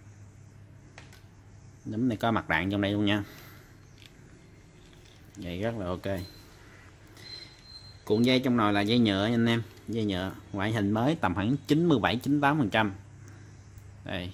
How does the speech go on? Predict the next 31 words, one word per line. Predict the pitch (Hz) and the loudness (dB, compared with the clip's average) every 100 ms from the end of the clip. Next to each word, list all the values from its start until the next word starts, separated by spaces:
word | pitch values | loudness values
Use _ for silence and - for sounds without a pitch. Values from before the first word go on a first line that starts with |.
| - - | -16 -20
không | - 98 98 | -8 -4 0
bao | 95 | 0
giờ | 87 82 | 0 -4
có, | 95 104 - | -6 -6 -4
không | 110 98 | -4 -2
thấy | 120 131 | -2 -2
vết | 135 | -2
xước | - 139 123 | -4 -2 0
lớn. | 127 160 - - - - - - - - - - - - - - | 0 -2 -10 -20 -20 -20 -20 -20 -18 -18 -20 -18 -18 -18 -12 -6
Vết | |
xước | 113 147 143 | 0 0 2
nhỏ | 101 80 117 | 0 2 0
thì | 127 92 | -2 -6
khó | 117 120 139 | -2 2 2
kiếm | 147 127 139 | 2 2 4
lắm. | 131 - - | 2 0 -6
Lấy | 117 | -6
kính | 120 139 143 | 2 2 2
hiển | 104 123 | 0 0
chi | - 110 107 | 0 -2 -2
để | 101 90 127 | -2 -2 0
vô. | 127 107 107 110 - - - - - - - - - - - - - - - | 0 0 -2 -6 -12 -20 -20 -20 -20 -20 -20 -20 -20 -20 -20 -20 -18 -16 -14
Đây. | - 104 101 - - - - - - - - - - - - - - | -4 -2 -2 -4 -14 -16 -18 -18 -20 -20 -20 -20 -20 -20 -20 -20 -8
Thái | 110 | -6
Lan. | 113 101 87 - - - - - - - - - - - - - - - - - - | 0 0 0 -6 -16 -20 -20 -20 -20 -20 -20 -20 -20 -20 -20 -20 -20 -20 -20 -20 -6
Trên | 101 | -4
nồi | 95 85 | -2 -2
thì | 82 | -4
rất | 92 117 | -4 -4
là | 87 | -2
bóng. | 90 | -2